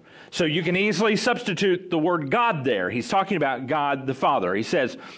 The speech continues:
"No one can get to the Father, can get to God, except through me." Now,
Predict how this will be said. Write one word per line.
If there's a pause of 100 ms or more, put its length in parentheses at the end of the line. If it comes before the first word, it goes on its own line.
"No
one
can
get
to
the
Father,
can
get
to
God, (460)
except (260)
through (260)
me." (1400)
Now,